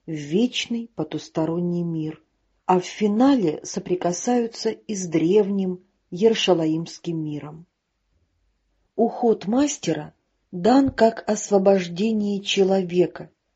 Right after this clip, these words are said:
изнемогшего от страданий. Возвращение Хандрикова к старику Богу —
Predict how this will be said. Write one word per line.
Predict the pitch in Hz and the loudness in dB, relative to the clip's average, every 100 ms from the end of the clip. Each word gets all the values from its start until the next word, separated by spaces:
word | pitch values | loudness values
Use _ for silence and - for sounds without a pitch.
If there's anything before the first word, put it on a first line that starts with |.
| _ | _
изнемогшего | 190 165 196 196 208 - - 185 190 | -4 0 2 2 0 -2 -2 0 0
от | 190 | -2
страданий. | - - 180 - 160 151 175 160 _ _ _ _ _ _ _ _ _ _ | -6 0 0 2 -2 -4 -10 -16 _ _ _ _ _ _ _ _ _ _
Возвращение | 175 180 190 196 - 233 208 190 | 2 6 8 6 6 4 4 2
Хандрикова | - 208 196 180 180 - 165 165 - | 6 6 6 2 2 2 4 2 0
к | - | -6
старику | - 185 185 180 - 190 | 2 4 6 2 -2 -4
Богу — | 165 233 254 160 151 | 0 2 2 0 -6